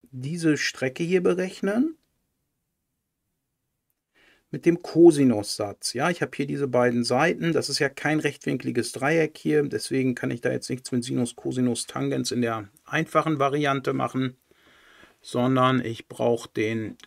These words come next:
Kosinussatz. Und, äh, den stelle ich jetzt hier mal auf. Also die gesuchte Strecke hier, A P eins zum Quadrat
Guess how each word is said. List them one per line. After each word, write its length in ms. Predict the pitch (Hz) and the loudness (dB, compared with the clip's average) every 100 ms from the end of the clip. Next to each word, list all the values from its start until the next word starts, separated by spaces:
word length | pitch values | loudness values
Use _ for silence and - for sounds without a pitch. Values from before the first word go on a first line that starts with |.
| - | -20
Kosinussatz. 1200 | - 151 170 135 104 104 - 113 160 - - - _ - _ _ _ - - _ _ _ _ _ _ _ _ _ _ _ _ _ _ _ _ _ - | -6 0 2 2 0 -4 -4 -2 -2 -2 -6 -6 _ -20 _ _ _ -12 -12 _ _ _ _ _ _ _ _ _ _ _ _ _ _ _ _ _ -4
Und, 580 | 117 127 131 131 131 | 2 4 6 4 0
äh, 140 | - 131 | -2 -2
den 100 | 123 | -2
stelle 240 | - 127 | -4 -4
ich 80 | 120 | -4
jetzt 160 | 123 - | -6 -4
hier 160 | 120 | -4
mal 220 | 113 104 | -4 -6
auf. 440 | - 160 190 190 - _ _ _ | -2 4 4 2 -4 _ _ _
Also 460 | - 127 123 120 120 | -4 -2 0 0 -2
die 540 | 117 123 123 120 - _ _ _ | -4 -2 0 0 -2 _ _ _
gesuchte 600 | 123 117 123 151 - 131 | -6 -4 -8 -12 -4 -2
Strecke 520 | 120 - - 151 - | -2 -4 -2 -2 2
hier, 520 | 175 170 185 214 247 - _ _ _ _ _ _ _ _ _ _ _ _ _ _ _ | 2 2 2 4 2 0 _ _ _ _ _ _ _ _ _ _ _ _ _ _ _
A 140 | 123 123 | -6 -6
P 360 | - - 120 | -6 -4 -4
eins 440 | 120 117 127 123 - | -4 -4 -4 -4 -6
zum 260 | - 165 | -4 -4
Quadrat 880 | - - 180 170 170 180 208 226 - | -6 -4 -4 -4 -2 -2 -2 -4 -10